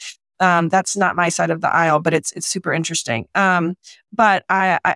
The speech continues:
another thing that I thought was super interesting about Tuesday is that there, that, you know, the narrative going into Tuesday night was, um, it's either the economy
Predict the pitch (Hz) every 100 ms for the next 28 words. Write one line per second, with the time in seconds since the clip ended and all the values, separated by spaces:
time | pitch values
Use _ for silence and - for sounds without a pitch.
0 | - 208 214 262 359 - 196 180 165 165
1 | 170 - 175 180 - 170 180 - 170 165
2 | 151 - 175 165 165 165 170 160 165 -
3 | 170 175 175 170 170 180 196 226 208 175
4 | 175 170 - 180 180 - 185 175 165 165
5 | 156 170 160 156 156 - _ _ _ _
6 | - 170 165 143 - 202 - 220 202 208
7 | 190 180 175 _ _ _ - 190 185 190
8 | 185 180 175 170